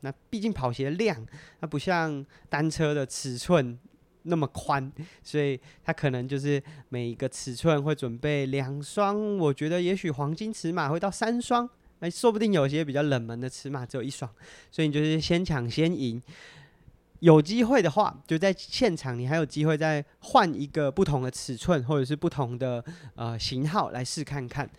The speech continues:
那这两场活动呢，不会很哈扣，就是你也许没有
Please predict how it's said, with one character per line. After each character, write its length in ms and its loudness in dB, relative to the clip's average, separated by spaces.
那 80 -6
这 100 0
两 220 0
场 200 -2
活 220 -2
动 200 -2
呢， 180 -2
不 140 -4
会 360 2
很 160 -4
哈 240 0
扣， 320 -2
就 140 -2
是 180 -2
你 220 -4
也 140 0
许 120 -2
没 120 0
有 200 0